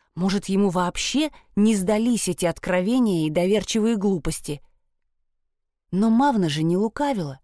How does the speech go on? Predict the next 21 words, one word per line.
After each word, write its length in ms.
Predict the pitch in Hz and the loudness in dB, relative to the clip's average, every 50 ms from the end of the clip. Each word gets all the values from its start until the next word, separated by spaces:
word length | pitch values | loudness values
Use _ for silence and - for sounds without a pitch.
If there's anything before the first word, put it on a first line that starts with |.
| _ _ _ _ _ _ _ _ _ _ _ _ _ _ _ | _ _ _ _ _ _ _ _ _ _ _ _ _ _ _
Он 200 | 196 233 233 - | 2 2 2 2
правда 460 | - - 214 226 262 277 226 208 196 | 2 0 2 2 2 2 2 0 0
был 220 | 175 226 254 233 | 2 2 2 2
ранен, 460 | 180 156 165 170 196 202 214 214 202 - - - _ - | 2 2 2 2 2 2 2 0 0 -4 -8 -16 _ -2
и 80 | 196 | 2
ему 220 | 208 196 202 214 214 | 2 4 4 4 4
нужен 320 | 214 226 262 262 277 254 | 2 2 2 2 2 2
был 160 | 202 214 208 | 2 2 2
присмотр. 600 | 202 - 196 190 - 185 185 180 185 - - 202 - - _ _ _ _ _ _ _ _ _ _ _ _ _ _ _ _ _ _ _ _ _ _ _ _ | 2 0 0 0 0 0 0 0 0 -2 -6 -8 -10 -14 _ _ _ _ _ _ _ _ _ _ _ _ _ _ _ _ _ _ _ _ _ _ _ _
Разогнав 520 | 190 196 190 202 214 202 233 269 277 262 | -2 0 0 2 2 2 2 0 0 0
сомнения, 760 | - - 240 226 226 240 269 320 339 277 214 165 147 131 127 - _ _ _ _ _ _ _ _ _ - | -2 0 0 2 2 2 4 4 4 2 2 0 -2 -4 -8 -14 _ _ _ _ _ _ _ _ _ -4
она 340 | 185 190 190 214 269 311 | -2 0 0 2 0 -2
толкнула 600 | 320 - 302 285 277 262 - 233 220 214 196 180 170 | -2 0 0 0 0 0 0 0 2 2 2 2 2
дверь 300 | 165 160 160 160 151 147 | 0 0 0 0 0 0
ладонью 640 | 143 135 135 135 156 220 294 311 302 302 302 311 311 - | 0 -2 -2 0 0 0 0 0 0 0 -2 -2 -4 -6
и 120 | - 247 226 | -6 -6 -6
прошла 500 | - - 165 175 - - - 165 170 151 | -4 -4 -4 -4 -4 -4 -4 -4 -4 -4
внутрь. 400 | 151 160 143 135 - 135 - - _ _ - _ _ _ _ _ _ _ _ _ _ _ _ | -4 -4 -4 -6 -6 -10 -12 -12 _ _ -20 _ _ _ _ _ _ _ _ _ _ _ _
«Как-то 380 | - - 302 320 - - - 320 | -4 -2 -2 -2 -2 -4 -4 -2
вот 180 | 254 269 262 - - | -2 -2 -4 -4 -4
так». 400 | - 170 165 165 - - - | -4 -4 -4 -4 -8 -12 -20